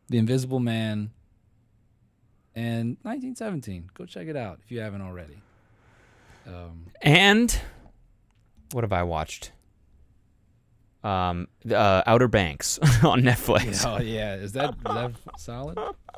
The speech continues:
Speaker 2: No, but it's fun to watch.
Speaker 1: All right.
Speaker 2: It's just a shitty fucking trash show, but it's, it's, I, I, I, I really like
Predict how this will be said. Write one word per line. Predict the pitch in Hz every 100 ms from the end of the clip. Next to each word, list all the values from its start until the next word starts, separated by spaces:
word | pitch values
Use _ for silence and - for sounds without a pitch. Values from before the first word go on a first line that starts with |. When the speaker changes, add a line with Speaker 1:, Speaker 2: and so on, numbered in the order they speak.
| - - - - - - - -
Speaker 2:
No, | - 117 95 87
but | 117
it's | 120 -
fun | 127 120
to | 104
watch. | 80 85 - - - - 110
Speaker 1:
All |
right. | 110 101 107 - - - - - - -
Speaker 2:
It's | 123 113
just | 117 92
a |
shitty | 82 - - 80 73 69
fucking | 73 78 76
trash | - 78 73
show, | - 76 80
but | 82
it's, | 82 -
it's, | 87 - - _ _ _ _ _ _ - - - - - - -
I, | 135 202
I, | 123 143
I, | 127 131
I | 143
really | 147 190
like | 160 139 135 -